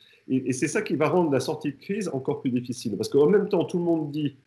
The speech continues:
euh, le plus effrayant de cette crise, c'est que l'après soit comme l'avant, point numéro un. Point numéro deux, mais en même temps, on vit cette crise comme un cauchemar, et donc on a envie de se réveiller et de dire, « Je reviens là où j'étais avant », donc on a une espèce de schizophrénie chacun de nous,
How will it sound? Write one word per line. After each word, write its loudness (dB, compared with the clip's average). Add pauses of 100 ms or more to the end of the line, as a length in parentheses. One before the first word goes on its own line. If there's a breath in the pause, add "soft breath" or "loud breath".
(320)
euh, 2
le 2
plus 0
effrayant 2
de 4
cette -2
crise, -2
c'est 0
que 2
l'après 0
soit 0
comme -2
l'avant, 0 (560)
point -4
numéro -4
un. -4 (400 loud breath)
Point 0
numéro 2
deux, 4
mais 0
en 2
même -2
temps, -2
on 0
vit -6
cette -8
crise -8
comme -4
un -2
cauchemar, -6
et -4
donc -4
on -2
a 2
envie 2
de -6
se -4
réveiller 4
et -4
de -8
dire, « 0
Je -4
reviens 2
là 2
où 0
j'étais -6
avant », -2
donc -8
on -16
a -14
une -12
espèce -6
de -4
schizophrénie 0
chacun -4
de -2
nous, -6